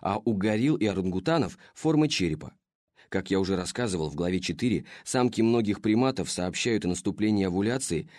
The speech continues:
демонстрируя набухшие и ярко окрашенные участки кожи на ягодицах или вокруг влагалища. Не достигшие половой зрелости молодые птицы также отличаются от взрослых особей оперением.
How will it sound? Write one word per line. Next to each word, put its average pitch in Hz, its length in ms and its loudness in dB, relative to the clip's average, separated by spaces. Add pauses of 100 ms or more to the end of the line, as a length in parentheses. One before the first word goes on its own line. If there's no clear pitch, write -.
демонстрируя 101 760 0
набухшие 101 600 -2
и 104 100 -2
ярко 92 360 0
окрашенные 92 480 -2
участки 90 440 -4
кожи 98 340 0
на 80 200 0
ягодицах 82 720 -2
или 85 180 0 (160)
вокруг 92 340 -4
влагалища. 85 600 -4 (200)
Не 101 200 2
достигшие 107 640 -2
половой 87 400 -2
зрелости 87 460 -2
молодые 80 440 -2
птицы - 480 -4 (240)
также 107 340 0
отличаются 85 680 -4
от 78 60 -8
взрослых 82 480 -4
особей 110 320 -2
оперением. 107 720 -2